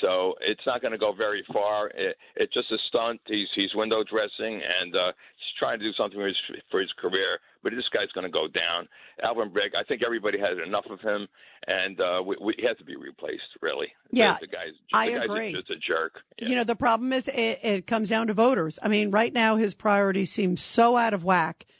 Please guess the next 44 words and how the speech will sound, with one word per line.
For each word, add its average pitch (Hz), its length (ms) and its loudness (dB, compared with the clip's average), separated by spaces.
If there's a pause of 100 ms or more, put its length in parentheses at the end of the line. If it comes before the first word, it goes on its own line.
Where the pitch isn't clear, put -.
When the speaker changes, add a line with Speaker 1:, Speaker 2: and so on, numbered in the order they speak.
(240)
Speaker 2:
and 196 380 2
just 294 240 2
not 226 260 0
safe 202 340 2
for 190 120 0
New 175 100 2
York. 165 360 2
I 170 80 4
mean, 190 320 0
separate 269 360 2
even 208 220 0
than 185 160 2
the 170 80 0
Trump 208 300 0
stuff, 214 200 4
Sonny, 233 320 4 (240)
you 269 80 2
look 262 140 4
at 170 100 2 (140)
all 269 220 8
the 180 140 0
stuff - 280 2
that's 170 220 -2
been 180 180 2
going 180 300 4
on 170 260 2 (380)
in 220 160 6
New 208 80 4
York 185 320 2
City, 175 280 4
all 196 140 6
the 175 120 4
major 214 500 2
crimes 180 560 2
and 180 120 4
the 180 80 6
way 202 240 4
that 190 160 4
he 196 120 2
has 185 160 0
gone 175 260 4
soft 233 400 4
on 175 180 2
criminals. 180 600 0